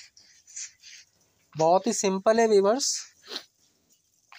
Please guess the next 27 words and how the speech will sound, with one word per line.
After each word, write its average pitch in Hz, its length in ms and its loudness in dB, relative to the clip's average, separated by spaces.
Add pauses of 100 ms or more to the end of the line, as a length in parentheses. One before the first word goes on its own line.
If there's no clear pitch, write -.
(440)
अगर 160 200 0
आप 165 180 2
चैनल 175 280 -2
पे 190 160 0
न्यू 180 260 0
हैं 220 180 0
तो 214 140 -6
सब्सक्राइब 185 600 -2
ज़रूर 180 320 0
करें, 214 300 0 (100)
इसी 175 200 -2
तरह 185 240 0
की 190 200 0
और 170 280 0
मज़ीद 175 360 -2
अच्छी 165 220 -4
अच्छी 208 360 -4 (680)
वीडियोज़ 170 560 0
के 196 100 0
लिए। 226 320 0 (400)
और 151 200 2
अगर 175 220 0
किसी 185 300 -2
ने 190 100 0
कुछ 190 220 -4
पूछना 175 400 -2
हो 208 220 2